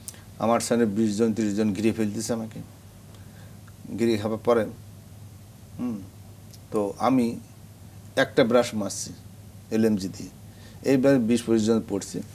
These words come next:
তারপরে আমার পেটে গুলি লাগে, আমি ফায়ার গার্ড করতে পারিনি।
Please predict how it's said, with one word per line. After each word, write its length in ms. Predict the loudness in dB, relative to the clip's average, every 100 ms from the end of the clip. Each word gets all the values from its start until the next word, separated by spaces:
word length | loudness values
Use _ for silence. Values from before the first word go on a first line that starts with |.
| -18 -18 -18 -20 -20 -18 0
তারপরে 320 | 2 6 6
আমার 180 | 6 4
পেটে 240 | 2 2 2
গুলি 160 | 2
লাগে, 240 | 0 -2 -8 -14 -20 -20 -16 -4
আমি 160 | -2
ফায়ার 260 | 0 0 2
গার্ড 160 | 0 -2
করতে 260 | -4 -4
পারিনি। 360 | -4 -4 -6